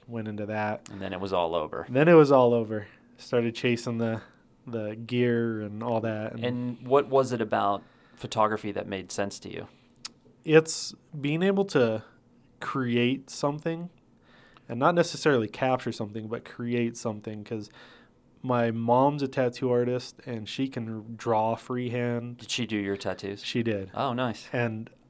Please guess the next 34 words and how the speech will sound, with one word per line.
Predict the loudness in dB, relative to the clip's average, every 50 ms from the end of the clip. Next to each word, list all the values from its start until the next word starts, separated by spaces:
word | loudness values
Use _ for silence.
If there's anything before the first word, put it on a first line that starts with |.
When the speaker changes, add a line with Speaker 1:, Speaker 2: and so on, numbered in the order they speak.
| _ 0
Speaker 1:
I | 4 4 4 4
can't | 4 0 -6 -4 -2 -2 -2 -2 -4 -8
draw | -6 -2 2 2 4 4 2
a | 0
straight | -2 -4 -4 -4 -4 -4
line | -4 -4 -4 -4 -4
to | -6
save | -6 -4 -4 -4
my | -4 -4 -6
life, | -4 -2 -2 -2 -2
Speaker 2:
I | -2
Speaker 1:
even | -2 -2 0
Speaker 2:
can't | 0 0
Speaker 1:
though | 0 0
I'm | 0 -2
a |
Speaker 2:
either. | -4 -4 -4 -4
Speaker 1:
drafter. | -2 -2 -4 -4 -6 -8 -8
It's | -8 -10
kinda | -12 -12 -10 -8
weird, | -6 -6 -6 -6 -6 -6
but, | -8 -8 -10 -10 -16 -20 -20 -20 -20 -20 -20 _ _ _ -4
um, | 2 4 4 4 4 0 -4 -8 -14 _ _ _ _ _ _ _ _ _ _ _ _ _
so | -14 -4 0 2 2 2 2 0 -4 -8 -16 -20 _ _ _
being | 0 2 2 2 2
able | 2 2 2
to | 0 0
create | -2 -4 -2 0 2 2 2 2 0 -2
something | -4 -4 -4 -4 -4 -6 -8 -8 -8 -10 -12 -14 _ -16 -6
that, | -4 -4 -4 -4 -6 _ _
that's | -6 -4 0 2 2 2 2 2
in | 0 0
my | 0 0 0 0
head, | 0 -2 -2 -2 -2 -6 -10